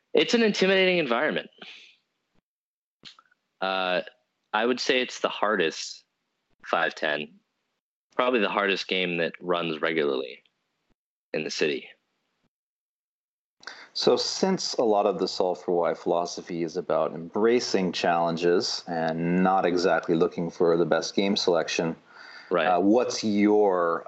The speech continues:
Speaker 2: um, goal there? When, when Soto says it's time for you to go play five ten, is what, what's the idea that you're challenging yourself, or ex-, explain what the plan is?
Speaker 1: Well, it turns out that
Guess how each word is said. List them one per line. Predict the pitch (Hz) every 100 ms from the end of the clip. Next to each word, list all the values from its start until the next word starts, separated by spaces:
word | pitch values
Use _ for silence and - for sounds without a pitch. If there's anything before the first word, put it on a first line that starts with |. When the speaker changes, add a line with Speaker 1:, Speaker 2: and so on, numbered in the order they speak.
| -
Speaker 2:
um, | 80 76 73 73 _ _ _ _
goal | - 104 98 95
there? | 80 65 52 64
When, | 76 78
when | 90 78
Soto | - 120 110 104
says | 92 98 87 -
it's | -
time | - 92 85
for |
you | 90
to | 78
go | 82 78
play | - - 87 76
five | - 78 -
ten, | - 104 82 78
is | 76 76 80 -
what, | 98 95 -
what's | 110 107
the | - 101
idea | 85 82 82 -
that | 76 71 -
you're | - 73
challenging | - 123 113 110 107
yourself, | 101 - 101 104 -
or | 95
ex-, | 101 95
explain | 165 139 - 156 143
what | 123 -
the |
plan | 104 98 80 76
is? | 85 - - _ _ _ _ - - - - _ _ _ _ -
Speaker 1:
Well, | 104 110 117 120 110 - _ _ _ _ -
it | 123 -
turns | - 151 160 123
out | 104 98 95 - -
that | 98 95